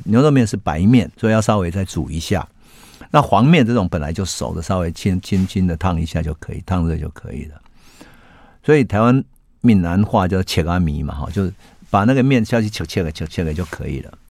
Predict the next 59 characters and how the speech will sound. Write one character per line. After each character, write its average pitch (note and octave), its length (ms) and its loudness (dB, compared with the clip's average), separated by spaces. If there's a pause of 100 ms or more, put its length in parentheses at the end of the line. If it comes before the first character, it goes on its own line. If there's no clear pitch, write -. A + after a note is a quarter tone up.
(520)
这 A#2 120 2
都 A#2+ 100 4
是 G#2+ 80 2
漳 G#2+ 220 4
州 G2+ 240 2
一 E2+ 100 -2
带 F2+ 180 0
传 D#2 240 -4
过 D#2+ 200 -2
来 D#2+ 160 -12
的 F2 120 -12
哈。 D#2+ 160 -6 (920)
所 A3 140 4
以 E3+ 120 2 (300)
这 - 100 -8
个 F3 80 2
地 C#3+ 140 2
方 C#3 220 2
也， F#2+ 160 -2 (100)
也 G2 100 -2
不 D3 140 -2
吃 C3+ 300 -2
牛， G#2+ 200 2
也 D#2+ 120 -2
不 - 100 -4
吃 - 180 -4
白 D#2+ 220 -2
面 G2+ 180 4
的 E2 120 -2
台 - 240 -10
湾， D#2 260 -6 (680)
怎 A2 140 4
么 A#2+ 80 6
会 D#3+ 80 6
出 D#3 220 -2
了 D3 60 2
一 - 20 4
个 C#3+ 80 2
举 F#2 220 0
世 A#2+ 220 4
闻 G#2 180 6
名 F#2+ 160 4
牛 E2+ 160 -2
肉 F#2 200 4
面， E2 340 0
对 F2 120 0
不 D2 80 -6
对？ C#2+ 240 -8 (1120)
所 G#2+ 180 2
以 G#2+ 80 4
啊， E2+ 160 2
老 E2+ 180 0
一 G2 60 2
辈 G#2+ 300 2
的 E2 80 -4
美 D#2 200 -2
食 D2 240 -8
家 D#2+ 220 -4
哈， E2+ 240 -8